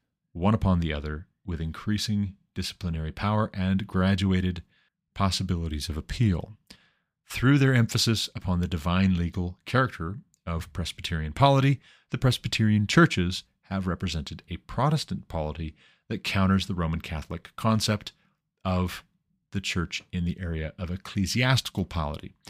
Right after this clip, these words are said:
In ecumenical discussions of the twentieth century, the divine legal character of this polity was occasionally noticeable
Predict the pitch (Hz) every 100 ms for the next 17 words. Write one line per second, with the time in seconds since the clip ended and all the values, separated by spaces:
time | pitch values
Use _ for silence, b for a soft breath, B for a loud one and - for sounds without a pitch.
0 | B B B 95 92 - 101 151 196 127
1 | 95 87 95 82 - 90 85 - 80 78
2 | - 147 - 139 123 110 87 104 113 104
3 | 101 98 - 127 131 139 92 101 110 -
4 | 101 95 95 - b b b - 90 98
5 | - - 180 208 123 92 85 87 85 87
6 | - 90